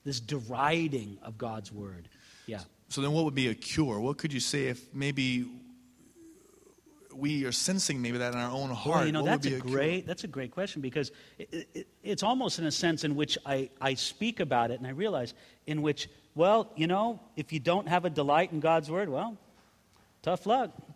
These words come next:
Speaker 1: Looks like you're in bad shape. No, ho-, honestly,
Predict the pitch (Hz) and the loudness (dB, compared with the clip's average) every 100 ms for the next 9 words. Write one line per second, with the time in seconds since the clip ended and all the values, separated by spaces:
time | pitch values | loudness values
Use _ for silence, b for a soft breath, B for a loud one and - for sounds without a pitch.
0 | _ - 143 180 160 - - - _ _ | _ -6 -2 2 0 -2 -20 -20 _ _
1 | b b b b b - 165 175 165 165 | b b b b b -2 0 4 4 4
2 | - 220 147 185 - - 151 - 196 196 | 0 -4 -2 -2 -4 -10 -14 -4 -2 -2
3 | 156 - | -4 -6